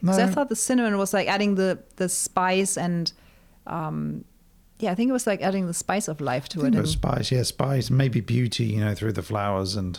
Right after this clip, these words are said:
Speaker 2: it was just a nice way to finish it off. And talking about the shapes, <clears throat> I know, and we'll put a picture of yours. You, yours was,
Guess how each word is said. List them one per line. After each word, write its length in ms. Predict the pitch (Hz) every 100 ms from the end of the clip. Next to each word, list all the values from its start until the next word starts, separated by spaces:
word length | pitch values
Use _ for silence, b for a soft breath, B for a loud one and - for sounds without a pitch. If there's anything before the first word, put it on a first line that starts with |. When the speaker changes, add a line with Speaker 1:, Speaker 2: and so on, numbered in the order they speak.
| -
Speaker 2:
it 80 | -
was 120 | 135
just 200 | 135 135
a 60 | 117
nice 260 | 113 107 -
way 120 | 107
to 100 | 98
finish 320 | - 110 95
it 100 | 107
off. 380 | 98 95 - - B B B
And 100 | 120
talking 220 | 135 131
about 180 | 120 117
the 80 | 107
shapes, 460 | - 139 123 135 -
<clears throat> 60 | -
I 380 | 180 139 123
know, 220 | 127 113 110
and 80 | 107
we'll 140 | 107 -
put 160 | 123 113
a 40 |
picture 240 | 120 110 104
of 60 |
yours. 260 | 110 107 101
You, 220 | 123 117 - B B B
yours 380 | 135 127 117 -
was, 300 | 107 98